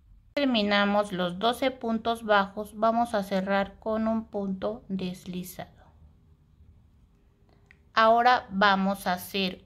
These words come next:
un punto bajo, un aumento. Hacemos un punto bajo. En el siguiente espacio, un aumento. Un punto bajo,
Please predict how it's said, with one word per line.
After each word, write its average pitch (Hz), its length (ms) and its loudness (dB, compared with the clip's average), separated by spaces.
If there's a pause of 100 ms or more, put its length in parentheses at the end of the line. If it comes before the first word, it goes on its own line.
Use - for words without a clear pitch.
un 269 300 0
punto 254 380 -2
bajo, 214 640 2
un 190 220 -2
aumento. 180 680 -2 (1000)
Hacemos 170 800 -6
un 190 260 -2
punto 185 400 -6
bajo. 233 500 -2 (2500)
En 202 220 -2
el 202 100 0
siguiente 220 520 -4
espacio, 214 720 -6
un 185 220 -4
aumento. 165 640 -4 (2750)
Un 196 220 -2
punto 185 400 -6
bajo, 233 500 0